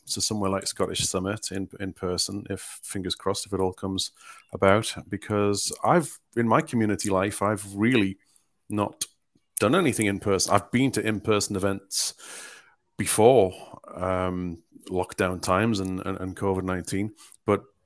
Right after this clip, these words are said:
that also coincided before my own community journey. I, I would go to events like, um, Ignite the Tour and Future Decoded at, at Excel London and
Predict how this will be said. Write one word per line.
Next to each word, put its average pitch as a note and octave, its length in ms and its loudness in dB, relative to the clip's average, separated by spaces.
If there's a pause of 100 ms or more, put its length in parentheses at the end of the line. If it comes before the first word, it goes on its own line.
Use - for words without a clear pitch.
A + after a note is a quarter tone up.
(720)
that A2 160 8
also A2+ 280 4
coincided G2+ 640 2
before G#2 320 2
my G2 220 6
own C3 200 4
community G#2 480 0
journey. A2+ 400 4
I, F#2 160 4 (460)
I F#2+ 40 0
would F#2+ 120 -2
go G#2 140 2
to G2+ 340 -2 (160)
events G2 400 0
like, F#2 360 -4 (140)
um, F#2+ 300 -2
Ignite G2 360 0
the - 60 -10
Tour G2+ 460 2
and F#2+ 160 -4
Future G#2 260 -4
Decoded G#2 460 2
at, F#2+ 220 2
at G2 140 -6
Excel F#2+ 460 2
London G2 420 0
and F#2+ 240 -4